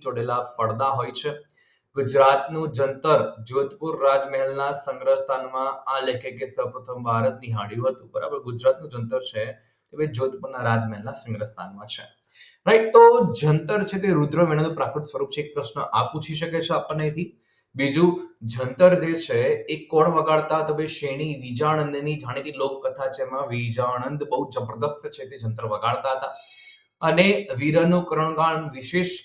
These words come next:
કયા વાદ્યને ભાવે છે? જંતરને. અને જંતર કઈ જગ્યાના ચારણોમાં દેવી વાદ્ય તરીકે પ્રખ્યાત છે? તો સૌરાષ્ટ્ર ને કચ્છના. અથવા જંતર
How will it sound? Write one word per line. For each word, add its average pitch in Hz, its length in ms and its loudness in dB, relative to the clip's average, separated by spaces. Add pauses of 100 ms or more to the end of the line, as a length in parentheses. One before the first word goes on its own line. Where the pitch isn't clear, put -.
(140)
કયા 160 160 2
વાદ્યને 151 460 4
ભાવે 135 300 2
છે? 147 140 0
જંતરને. 135 520 0 (460)
અને 120 160 -6
જંતર 131 420 4 (640)
કઈ 185 220 4
જગ્યાના 160 540 0 (520)
ચારણોમાં 147 680 0
દેવી 143 200 2
વાદ્ય 143 260 2
તરીકે 143 300 -2
પ્રખ્યાત 139 420 -2
છે? 139 60 -6
તો 139 80 -6
સૌરાષ્ટ્ર 139 540 -2
ને - 60 -6
કચ્છના. 131 440 -4 (400)
અથવા 143 260 -2
જંતર 147 560 0